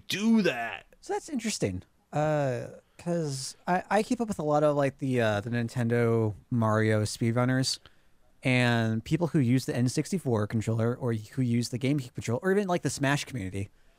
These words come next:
Speaker 2: Uh, they, they swear by the, the GameCube
Speaker 1: The
Speaker 2: controller.
Speaker 1: GameCube, yeah.
Speaker 2: And one of the, the tricks they use, they have notches. They, like, make notches in where the, uh, where the stick is, and to have, like, things stick to place and be at certain angles.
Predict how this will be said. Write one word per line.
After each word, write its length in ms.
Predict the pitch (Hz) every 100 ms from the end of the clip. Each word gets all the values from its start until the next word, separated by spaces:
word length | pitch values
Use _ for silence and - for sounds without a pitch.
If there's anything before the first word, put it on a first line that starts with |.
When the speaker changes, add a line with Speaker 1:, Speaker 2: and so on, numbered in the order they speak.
| _ _ -
Speaker 2:
Uh, 180 | 107
they, 180 | 104 170
they 180 | 110 113
swear 440 | - - 104 110
by 360 | 98 87 85 90 - _ -
the, 280 | 101 92 90
the 100 | 104
GameCube 400 | 92 98 - -
Speaker 1:
The 180 | 110 131
Speaker 2:
controller. 60 |
Speaker 1:
GameCube, 520 | 113 131 135 123 107 - _ -
yeah. 240 | 120 120 120
Speaker 2:
And 580 | 120 113 110 110 - - _ _ _ 127 113
one 200 | 131 170
of 80 | 165
the, 280 | 170 147 127
the 80 | 127
tricks 320 | - 196 -
they 140 | 160
use, 220 | 107 101 120
they 140 | 123
have 280 | 120 143 117
notches. 640 | 107 131 160 131 90 -
They, 120 | - 107
like, 240 | 110 -
make 280 | 117 135 127
notches 540 | 117 131 - 101 104 -
in 380 | 123 123 123 123
where 200 | 117 110
the, 240 | 113 110
uh, 300 | 104 98 95 95 _ _ _ _ -
where 160 | 123 107
the 100 | 107
stick 380 | - 196 220
is, 420 | 107 82 82 - - _ _
and 140 | 123 117
to 80 |
have, 260 | 110 117 117
like, 160 | 110 -
things 280 | 113 110
stick 220 | - 151 -
to 80 | -
place 400 | 120 113 113 110
and 120 | 104
be 120 | 120
at 140 | 104 -
certain 280 | 123 -
angles. 540 | 104 110 107 107 -